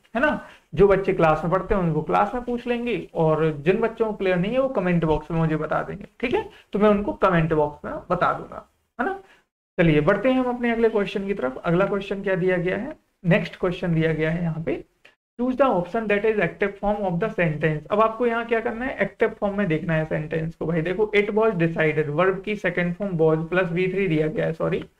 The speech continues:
was plus V three दिया गया, मतलब इसका जब आप active form बनाएंगे,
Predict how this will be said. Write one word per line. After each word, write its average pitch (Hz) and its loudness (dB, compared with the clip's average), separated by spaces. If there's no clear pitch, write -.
was 185 4
plus 208 2
V 190 -2
three 202 -2
दिया 156 4
गया, 151 0
मतलब 226 2
इसका 175 0
जब 214 2
आप 214 0
active 208 -2
form 190 -2
बनाएंगे, 147 -2